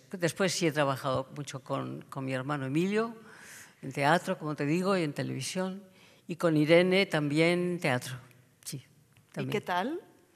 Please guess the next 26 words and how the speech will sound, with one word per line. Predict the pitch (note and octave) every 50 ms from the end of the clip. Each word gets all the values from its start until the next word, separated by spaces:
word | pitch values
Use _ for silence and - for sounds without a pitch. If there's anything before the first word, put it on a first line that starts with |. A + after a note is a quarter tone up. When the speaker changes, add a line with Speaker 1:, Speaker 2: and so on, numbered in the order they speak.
| _ - - - - - B3+ A#3+ - - - - G3
Speaker 1:
Ah, | - G#3 G#3 F3+
muy | E3+ F#3 G3+ A#3+ B3
bien, | G3+ G#3+ G#3+ A3+ G#3+
porque | - F#3 E3 D#3 - F3+ E3 D#3+ D#3+ - - - - - - - _ _ _ _ _ _ _ _ _ _ - - - - - - - -
hacíamos | D3+ C#3+ - G#3 G#3+ A3 G#3+ E3+
una | F3+ A3 G3+ G#3
obra | A3 A3+ A3 F#3
con | G3 F#3
Amparo | E3+ E3 D#3 F#3 F#3+ G3
Baró, | F#3+ F#3+ F3+ F#3+ G3+ G#3+ G#3+ G#3 - - - -
desaparecida, | F#3 D#3 - D#3 D3+ - D#3+ D3 D3+ D3+ - F3 F#3 F3 E3 D#3
buenísima | C#3+ D3 E3 D3+ D#3 F3 - - - G3 F3+ - - F#3 E3+ D#3+
actriz, | D3+ - - D#3+ D3+ D#3 D3+ - - - - - - - - - - - - - - - - - - - _ - -
que | -
la | D#3+ D3+ D3
tengo | D3 - F3 D#3 D#3+
en | D#3 D3
mi | D3 D3
recuerdo, | C3+ C3+ C3 - F3 E3+ E3 E3 F#3 F3+ F3 - - - - - - _ _ _
y, | - F#3+ F3+ F3 F3 E3 D#3 D#3 D3+ D3 C3+ C3 C3+ - - - - - -
y | - E3+ D#3
te-, | - F#3+
hacíamos | D#3+ D3 - G3+ G3 G3+
una | G3+ A3+ G#3+
comedia, | - G#3 G3 G3 G3 A3 G#3+
ella, | G3+ G3+ F#3+ G3 -